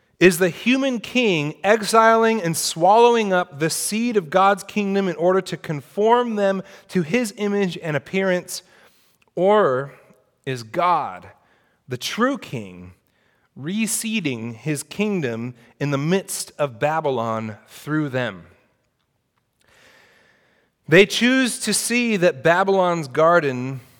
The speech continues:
isn't Nebuchadnezzar's garden, it's the Lord's garden. They will still serve and receive education from the earthly king,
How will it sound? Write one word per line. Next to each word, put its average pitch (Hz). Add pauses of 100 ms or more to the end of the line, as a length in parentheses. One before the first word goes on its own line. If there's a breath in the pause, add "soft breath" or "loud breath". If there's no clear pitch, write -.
(260 soft breath)
isn't 180
Nebuchadnezzar's 147
garden, 104
it's -
the 143
Lord's 120 (100)
garden. 101 (1400)
They 196
will 196
still 233
serve 226
and 165
receive 208
education 190
from 165
the 156
earthly 190
king, 220